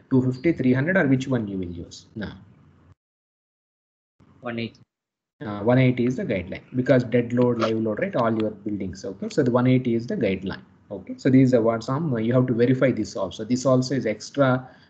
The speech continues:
Speaker 1: Uh, you know, of course, in tension also we did this one, but here this becomes very, very, you know, the important thing.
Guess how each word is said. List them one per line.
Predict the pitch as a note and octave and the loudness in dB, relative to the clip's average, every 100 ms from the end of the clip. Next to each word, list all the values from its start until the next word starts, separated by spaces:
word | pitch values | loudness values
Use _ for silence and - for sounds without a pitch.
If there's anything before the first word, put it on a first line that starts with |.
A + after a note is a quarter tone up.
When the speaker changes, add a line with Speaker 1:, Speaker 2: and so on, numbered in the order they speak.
| - | -10
Speaker 1:
Uh, | A2 G#2+ G#2+ G#2 G2+ G2+ | -6 -4 -4 -6 -8 -6
you | G#2 | -6
know, | D#3 | -2
of | A#2 - | -2 2
course, | A#2 - | 0 0
in | G2+ | -8
tension | F#2+ F#2+ B2+ | -8 0 2
also | B2+ C3 | 4 4
we | C3 B2+ | 2 2
did | C3 C3 | 2 0
this | A#2 - | -4 -6
one, | B2 - - | -6 -6 -2
but | A#2 - | -2 2
here | C#3 C3+ | 2 2
this | B2 B2 | 0 -4
becomes | - B2+ C3+ C3 | -4 -4 -2 -4
very, | G#2+ F2 F2+ G#2+ C3 | -6 -8 -2 2 4
very, | C3+ C3+ B2+ | 4 4 2
you | A#2 A2 G#2+ G2+ | 2 0 -4 -6
know, | D3 | -8
the | F#3 | -6
important | G#2+ F#2+ F#2+ F#2 - - | -6 -6 -6 -8 -10 -20
thing. | - | -20